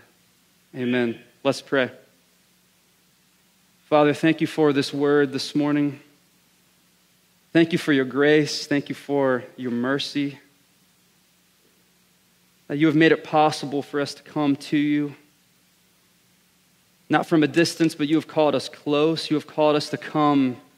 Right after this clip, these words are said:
close and to dwell and to live and to abide and remain in you. Lord Jesus, you're our only hope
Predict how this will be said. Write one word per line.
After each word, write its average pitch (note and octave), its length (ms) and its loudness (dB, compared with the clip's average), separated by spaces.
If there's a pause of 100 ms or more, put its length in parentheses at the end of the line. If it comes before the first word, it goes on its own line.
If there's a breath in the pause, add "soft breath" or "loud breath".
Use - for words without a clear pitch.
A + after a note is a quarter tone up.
(340)
close D#3+ 500 2
and D3 120 0
to D3 60 -6
dwell C#3+ 720 2
and C#3 180 -6
to - 100 -6
live C#3 480 2
and B2 140 -4
to C3 180 -6
abide C3+ 680 2
and C3 200 -2
remain C3+ 640 -2 (340 soft breath)
in C#3+ 200 -4
you. D3 260 -10 (1400)
Lord D3+ 180 0
Jesus, D3 460 -2
you're D3 120 0
our C#3+ 60 -2
only D#3 220 0
hope E3+ 480 0